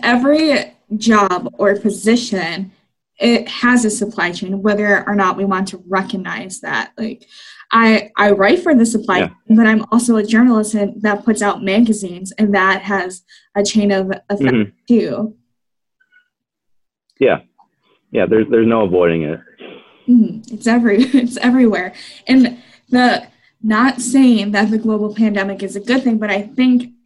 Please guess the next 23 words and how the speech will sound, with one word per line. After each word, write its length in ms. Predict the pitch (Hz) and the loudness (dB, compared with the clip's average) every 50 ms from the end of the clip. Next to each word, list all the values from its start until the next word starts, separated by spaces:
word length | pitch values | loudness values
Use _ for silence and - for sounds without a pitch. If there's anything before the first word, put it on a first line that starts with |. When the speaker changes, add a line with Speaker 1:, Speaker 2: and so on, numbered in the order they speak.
| _ _ - 220 220 208 202 202 - _ _ _ _ _ _ _ _ _ - | _ _ -6 -4 -4 -4 -4 -8 -16 _ _ _ _ _ _ _ _ _ -6
Speaker 1:
a 200 | - 208 220 202 | -2 -2 -2 -2
positive 720 | - - - - 226 247 254 240 240 226 220 214 214 208 | -4 -6 -4 0 2 2 2 2 0 0 -2 -2 -2 -2
that 160 | 208 196 190 | -2 -2 -2
it 160 | 190 180 - | -4 -6 -8
has 240 | - 202 190 185 - | -8 -8 -10 -8 -4
done 200 | - 202 202 196 | -4 -2 -2 -2
is 380 | 180 - - 196 190 185 - _ _ _ _ _ _ _ - _ _ | -4 -6 -6 -6 -8 -8 -12 _ _ _ _ _ _ _ -20 _ _
shined 500 | 220 - - - 220 202 202 202 202 202 - | -12 -10 -6 -4 -2 0 0 0 0 -2 -4
a 100 | - 208 | -4 -6
light 420 | 208 202 196 196 190 196 190 196 - - | -4 -2 -2 0 0 0 -2 -4 -6 -4
on 200 | - 196 202 196 | -4 -2 -2 -2
the 120 | 196 180 180 | -4 -6 -8
importance 920 | 175 170 - _ _ - 214 208 208 - 196 185 180 185 190 196 - - _ - - _ _ _ _ _ _ _ | -10 -14 -16 _ _ -6 -6 -6 -6 -6 -8 -8 -8 -10 -10 -12 -14 -16 _ -20 -20 _ _ _ _ _ _ _
of 440 | - 220 220 214 208 202 190 190 196 - - _ _ _ _ _ | 0 2 2 2 2 2 0 -2 -4 -10 -20 _ _ _ _ _
every 460 | - 220 214 214 220 208 190 190 202 196 | -2 -2 0 2 2 2 2 0 0 -2
sector 500 | 240 - 220 208 208 214 208 196 190 185 | -2 -2 -2 -2 -2 -4 -6 -4 -4 -4
of 220 | - - 190 185 | -6 -6 -8 -10
the 60 | 196 | -10
supply 340 | 196 - 190 190 208 185 185 | -10 -12 -12 -10 -8 -8 -6
chain, 280 | 185 - 190 185 185 185 | -6 -8 -8 -10 -10 -8
whether 260 | 190 185 180 190 190 | -8 -8 -6 -4 -4
it 140 | 196 196 196 | -4 -4 -4
be 260 | 208 202 202 202 202 | 0 0 2 2 0